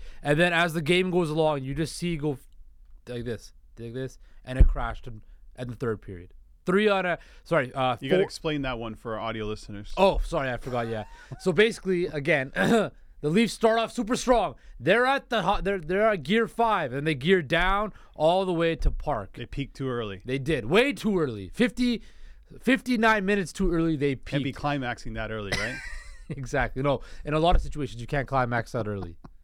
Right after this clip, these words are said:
Speaker 1: Remember, you gotta have the stamina and the longevity to go the distance and anything. And, you know, boxing too. Um, <laughs> but, um, <laughs> but Albert, um, I feel like this is just becoming a tired old narrative with the Leafs where,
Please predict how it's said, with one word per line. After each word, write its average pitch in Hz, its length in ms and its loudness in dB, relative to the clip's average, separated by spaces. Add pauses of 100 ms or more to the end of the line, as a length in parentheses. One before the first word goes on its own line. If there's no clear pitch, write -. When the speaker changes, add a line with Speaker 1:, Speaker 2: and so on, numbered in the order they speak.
(200)
Speaker 1:
Remember, 113 320 -4
you 104 140 -6
gotta 135 280 2 (220)
have 131 340 4
the 110 60 -12
stamina 135 580 0 (200)
and 120 200 -6
the 117 80 -6
longevity 123 720 -6
to 113 60 -8
go 113 260 -6 (120)
the 135 80 -6
distance - 680 -8
and 135 160 -2
anything. 143 380 0
And, 110 80 -10
you 147 100 -4
know, 185 80 -2
boxing 160 460 0
too. 135 240 -8 (420)
Um, 123 360 0 (260)
<laughs> - 220 -18
but, 165 340 2
um, 170 200 0 (1300)
<laughs> - 440 -2
but 180 300 -2
Albert, 175 440 2 (360)
um, 151 440 2 (800)
I 214 100 4
feel 240 240 0
like 262 120 2
this 208 140 -2
is 196 80 -6
just 175 120 -10
becoming 202 260 0
a 165 40 -2
tired 165 400 2
old 160 180 -2
narrative 160 340 2
with 143 140 0
the 131 80 0
Leafs 127 400 -2
where, 120 320 0